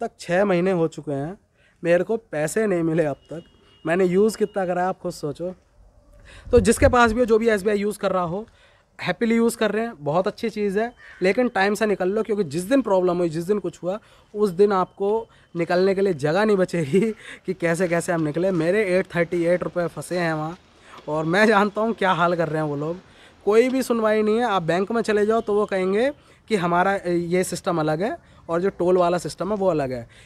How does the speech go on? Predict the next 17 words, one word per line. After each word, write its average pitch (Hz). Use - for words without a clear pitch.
इनके 220
कस्टमर 208
सर्विस 185
सेंटर 190
बना 220
रखे 214
हैं 208
इन्होंने 190
जगह 180
जगह, 180
वो 185
नंबर 202
देंगे 233
आपको 220
आपकी 202
सिटी 202
का 139